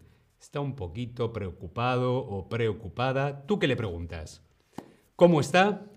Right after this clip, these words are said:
¿Cómo van las cosas? ¿O cómo están? Muy bien. ¿Cómo van las cosas? ¿Cómo está? No, porque sería ¿cómo estás tú?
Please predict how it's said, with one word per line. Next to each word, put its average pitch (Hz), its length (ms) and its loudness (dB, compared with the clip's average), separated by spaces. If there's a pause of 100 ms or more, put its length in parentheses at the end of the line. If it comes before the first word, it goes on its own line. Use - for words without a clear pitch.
(160)
¿Cómo 143 240 2
van 139 200 4
las 117 220 -2
cosas? 175 580 2 (460)
¿O 107 220 -4
cómo 156 640 4 (140)
están? 87 720 -4 (1300)
Muy 180 180 8
bien. 117 560 6 (480)
¿Cómo 170 480 6 (100)
van 147 400 2
las 120 320 0
cosas? 90 640 -2 (460)
¿Cómo 147 320 4
está? 143 400 2
No, 147 420 2
porque 98 180 -6
sería 104 360 -6
¿cómo 120 400 0
estás - 1000 0 (320)
tú? 170 400 0